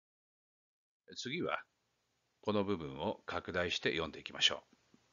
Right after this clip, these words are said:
う。まずこれは、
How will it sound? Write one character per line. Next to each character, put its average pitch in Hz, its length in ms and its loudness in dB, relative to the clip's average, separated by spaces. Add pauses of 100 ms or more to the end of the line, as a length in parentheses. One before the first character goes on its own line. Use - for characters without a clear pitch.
(3750)
う。 78 40 -14
ま 107 140 -2
ず - 120 -2
こ 78 120 -6
れ 78 80 -2
は、 90 180 -2